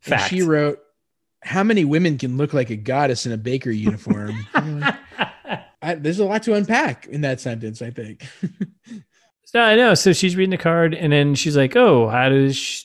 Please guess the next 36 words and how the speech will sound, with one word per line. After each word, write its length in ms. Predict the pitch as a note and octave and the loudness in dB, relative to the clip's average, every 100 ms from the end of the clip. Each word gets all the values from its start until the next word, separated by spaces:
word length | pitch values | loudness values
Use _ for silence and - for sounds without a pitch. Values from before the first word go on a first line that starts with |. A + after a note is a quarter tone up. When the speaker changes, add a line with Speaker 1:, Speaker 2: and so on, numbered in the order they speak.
| A#3 | -14
Speaker 2:
this 380 | E3+ C3+ C3 | -6 -2 -2
person 340 | - C#3+ C3 D3+ | -2 -2 -2 -2
even 160 | C3+ | -2
know 80 | C#3 | -2
my 100 | D3 | 0
name?" 360 | G3+ B3+ E3 B2 | 2 4 4 2
And 100 | A#2+ | 0
then 160 | A#2 | 0
Hilary 200 | A2+ C3+ C3 | 0 0 0
Duff's 260 | C#3 - | -2 -4
filling 420 | - D3 C3+ B2+ | -2 2 4 4
in 340 | C3 B2+ B2+ B2 | 4 2 2 0
with 100 | A#2 | 0
a 40 | |
bunch 240 | A2 A2+ A#2 | 0 -2 -2
of 100 | G#2+ | -4
lies 420 | G#2 G#2 G2 G#2+ | -4 -4 -6 -8
of, 100 | G2+ | -8
like, 300 | G2+ G2 D#3+ | -8 -8 -8
"Well, 360 | C3 B2 A#2+ | -6 -4 -4
maybe 460 | A#2+ A#2+ A#2+ A#2 A#2+ | -2 -4 -4 -4 -4
he 160 | A#2 B2+ | -4 -6
saw 220 | - B2+ | -4 -4
you 240 | B2+ B2+ | -2 -2
at 200 | B2+ C3 | -4 -4
your 120 | C#3 | -6
bakery, 520 | C#3 F#3+ - B2 A2+ G#2 | -6 -6 -6 -6 -6 -8
and 280 | G2+ G2+ | -10 -12
you 80 | A2+ | -10
have 80 | A#2 | -8
a 40 | |
name 200 | C#3 F#3 | -6 -6
tag, 260 | D3+ A2+ G2 | -6 -8 -8
blah, 80 | A2 | -10
blah, 220 | B2+ | -8
blah." 80 | C3+ | -8